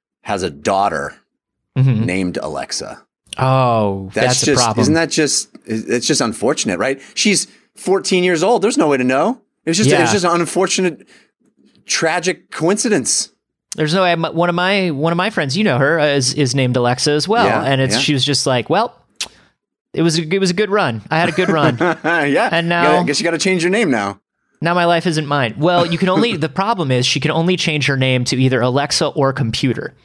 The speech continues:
Speaker 1: <laughs> That's the rule, yeah.
Speaker 2: That's the rule. Um, <laughs> it won't let you call, it, she won't let you call her anything else. Um,
Speaker 1: <laughs>
Speaker 2: but no, I,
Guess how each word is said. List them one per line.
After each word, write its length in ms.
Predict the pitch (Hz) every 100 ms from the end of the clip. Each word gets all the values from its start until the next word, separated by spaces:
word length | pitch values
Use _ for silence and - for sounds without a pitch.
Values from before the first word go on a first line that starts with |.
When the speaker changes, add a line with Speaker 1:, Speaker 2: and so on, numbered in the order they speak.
| -
Speaker 1:
<laughs> 20 | 622 719 - - - -
That's 1080 | - - - - 220 - 185 190 196 196 -
the 140 | 151
rule, 400 | 151 226 123 101
yeah. 240 | 143 117
Speaker 2:
That's 260 | 101 170 170
the 120 | 180
rule. 380 | 165 190 156 -
Um, 380 | - 202 196 220
<laughs> 80 | - - 453 - 415 - - 220 - -
it 120 | 220
won't 200 | 240 -
let 180 | - 240
you 80 |
call, 360 | 175 185 190 180
it, 340 | 175 180 190 190
she 140 | -
won't 160 | 208 185
let 100 | 185
you 80 |
call 220 | 170 165 156
her 80 |
anything 320 | 147 139 127 139
else. 300 | 131 135 131 - 160 135
Um, 640 | 175 170 170 160 160 156 _ _
Speaker 1:
<laughs> 200 | _ _
Speaker 2:
but 100 | - 254
no, 320 | 311 151 123
I, 440 | 92 - - -